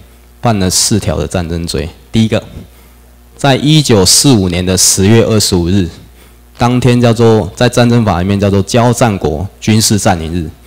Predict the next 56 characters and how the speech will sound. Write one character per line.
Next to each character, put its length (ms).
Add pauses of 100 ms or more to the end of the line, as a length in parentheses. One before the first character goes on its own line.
(220)
中 280
华 240
民 200
国 180
当 360
局， 220 (840)
他 120
在 200
那 140
一 40
天， 300 (720)
他 120
是 140
正 220
常 180
的 80
国 240
家 200
哦， 160
还 120
没 140
变 240
流 120
亡 120
政 200
府， 120 (200)
他 160
把 240
那 160
一 60
天 340
宣 280
布 240
什 140
么？ 140 (880)
台 320
湾 320 (140)
光 280
复 260
节， 260 (840)
严 200
重 280
违 180
反 260
国 160
际 160
法 160
里 60
面 120
的 60
战 180
争 160
罪。 160 (120)
第 140
一 40
条。 260